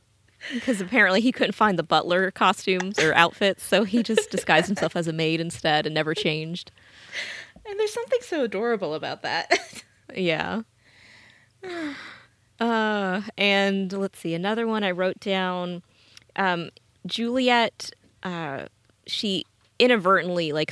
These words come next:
Speaker 1: throws up on Paris, right, at the dance, and then he's like, "Ugh, I don't wanna marry you." And she's like, "This could work." And so every time they start bringing a new suitor around, she throws up on them until she gets tired and hires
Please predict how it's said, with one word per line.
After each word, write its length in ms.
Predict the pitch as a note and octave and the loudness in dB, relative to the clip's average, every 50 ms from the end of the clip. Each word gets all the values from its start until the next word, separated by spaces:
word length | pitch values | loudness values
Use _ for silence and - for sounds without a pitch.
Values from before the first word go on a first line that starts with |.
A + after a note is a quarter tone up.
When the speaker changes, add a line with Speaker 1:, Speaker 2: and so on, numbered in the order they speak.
| - _ | -6 _
Speaker 1:
throws 380 | - G3 F#3+ F#3 F#3+ F3+ - | 0 4 4 4 4 4 4
up 200 | F#3 F3 E3+ - - - - | 4 4 4 2 -6 -4 -2
on 420 | F3+ F3 E3 E3 D#3+ D#3 D3+ D3+ | 0 4 4 4 4 2 0 -4
Paris, 600 | - - - B3 A#3+ F#3 D3+ - - - - - | -10 -4 0 2 4 4 4 2 0 -4 -6 -4
right, 200 | F3 D#3+ E3+ F3 - | 0 0 0 0 0
at 140 | - E3 _ | 0 -2 _
the 60 | - | -4
dance, 480 | D3 - E3 E3 E3+ E3+ F3 F#3 - - | -2 0 2 2 4 2 0 -2 -4 -6
and 80 | E3+ E3 | -4 -4
then 80 | D#3+ | -2
he's 140 | E3+ F#3+ E3+ | -2 -2 0
like, 160 | D#3+ D#3 C#3+ | 2 2 2
"Ugh, 240 | C#3+ D#3 F#3+ G#3+ F3+ | 4 4 6 6 6
I 140 | D3+ C#3+ D#3 | 6 6 4
don't 100 | F#3 F#3+ | 4 4
wanna 140 | F3 E3 D#3 | 2 2 2
marry 240 | D#3 D#3 D#3 D3+ D3+ | 0 0 0 0 0
you." 240 | D3 E3 F#3 E3 | 0 0 0 0
And 100 | D3 D3+ | 0 -2
she's 200 | E3+ - F#3 E3+ | -2 -4 0 2
like, 160 | G3 F3+ D3+ - - - - - - - - _ _ | 2 2 2 0 -8 -16 -16 -16 -16 -18 -20 _ _
"This 200 | C4+ F4+ - - | 2 2 2 2
could 240 | - - E3+ D#3 D3 | -2 -2 -2 -2 2
work." 500 | D3+ F#3+ B3 A3 - - _ - - - - - - - - | 2 4 6 4 4 2 _ -12 -12 -12 -14 -16 -14 2 4
And 140 | - C4+ G#3 | 4 6 6
so 180 | - - A#3 G3 | 6 8 8 10
every 220 | F3 G3 G3 G#3+ B3 | 10 8 6 6 4
time 220 | - B3+ G#3+ G3+ | 4 4 4 6
they 80 | F#3 F#3 | 6 4
start 220 | - - G#3+ F#3 D#3+ | 4 6 4 4 6
bringing 240 | F#3+ F#3+ F#3 F#3 F#3 | 4 2 4 2 2
a 40 | F#3 | 2
new 180 | F3+ F3+ F3+ | 2 0 0
suitor 360 | - - - G#3 G#3 G#3 G3+ F3+ E3 | -2 -4 -4 -2 0 2 4 4 4
around, 280 | D#3+ D#3 D3+ D#3 F3+ - | 4 4 2 0 -2 -4
she 180 | - - E3 | -6 -6 -8
throws 400 | - - - F3+ E3+ E3 E3 D#3 | -8 -6 0 2 2 2 4 4
up 180 | F3 F#3 F#3+ - | 2 2 4 4
on 220 | E3 D3 D3 D3 | 2 2 2 2
them 320 | C#3+ C#3 C#3 C3+ D3+ D#3+ E3 - - - _ | 2 0 0 0 -2 -6 -12 -16 -20 -10 _
until 220 | E3+ G3 - G3+ F#3 | -6 0 2 2 0
she 140 | - - G3 | 2 0 0
gets 200 | F3+ - - - | 0 -2 -2 -6
tired 560 | - - G#3+ G3+ G#3 G#3 F#3+ F3 E3 E3 E3 - | -6 6 8 8 8 10 8 6 6 4 4 0
and 100 | - G3+ | 0 -2
hires 520 | F3 - G#3 G3 F#3+ F#3+ F3+ E3+ E3+ D#3+ | 0 4 6 6 6 6 4 2 0 -4